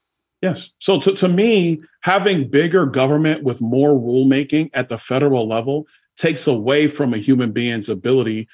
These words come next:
to be able to determine their own fate and their own destiny with their innovation, their hard work, the gifts God gave them, et cetera. And that really does line up with conservative principles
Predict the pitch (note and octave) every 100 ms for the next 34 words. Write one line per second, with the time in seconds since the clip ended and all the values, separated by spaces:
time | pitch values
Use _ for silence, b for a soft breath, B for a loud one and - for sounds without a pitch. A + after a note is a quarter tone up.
0 | b b - A#2+ A#2+ B2+ B2+ B2 A#2 A2+
1 | - C3+ C3+ A#2 A#2 A2+ G#2 - B2+ A2+
2 | A2+ A2+ A2 A2+ G#2+ A2+ A2 - A2 A2+
3 | A2+ A#2 A#2 A#2 A2 G#2 A#2 A#2+ - A2
4 | G#2 G#2 G#2 G2 A#2 A2+ - b b b
5 | G#2+ B2 C3 - - A#2 A2 G#2 A#2+ A#2
6 | A2 G#2 - G2+ - C#3+ D3+ - A2+ G#2+
7 | _ B B G#2+ A2+ C3+ - - A2+ -
8 | E3 E3+ C3+ B2 E3+ C#3+ A#2+ B2 A#2+ B2
9 | A#2+ A2+ - G#2+ - C3+ A#2+ G#2+ G2 -
10 | B2 A2+ A2 G#2